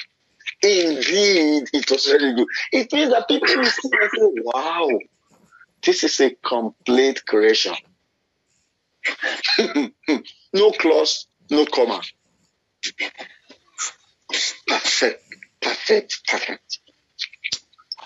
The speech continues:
And second point, he said he, he created us. So he created, and he made us, and he made us very good. And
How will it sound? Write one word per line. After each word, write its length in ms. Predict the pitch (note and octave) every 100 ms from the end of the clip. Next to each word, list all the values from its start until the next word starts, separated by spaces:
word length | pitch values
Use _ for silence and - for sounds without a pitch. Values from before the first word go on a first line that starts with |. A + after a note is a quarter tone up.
| - -
And 220 | B3+ A#3
second 340 | D4+ D4+ C4+
point, 380 | - A3+ A3 A3+
he 60 | A3
said 440 | - B3 A#3+ A#3 - -
he, 440 | C4+ A#3+ A#3 D4+ _ _ _ _ _
he 200 | A3+ -
created 440 | - B3+ - - D#3
us. 920 | - - - - - - - - - _ - _ _ _ -
So 240 | C#3 A#2+
he 120 | - G#2+
created, 600 | - C#3+ - G3 A3 - - _ _ _ _ _ _ _ - _ - - _ _ -
and 180 | A#2+ A2
he 200 | A2 A2+
made 180 | D#3 E3+
us, 460 | F3 F3+ - - - - - _ _ _ C4+ _ _ _ _ - - - _ - -
and 160 | B2+
he 60 | B2+
made 340 | C3+ E3 E3+
us 280 | D#3+ D#3 -
very 500 | G#2 D3+ D3+ D3 C#3
good. 180 | A2+ A2 - _ _ - _ _ _ _ _ - - - - - - - -
And 400 | D4 D#4+ E4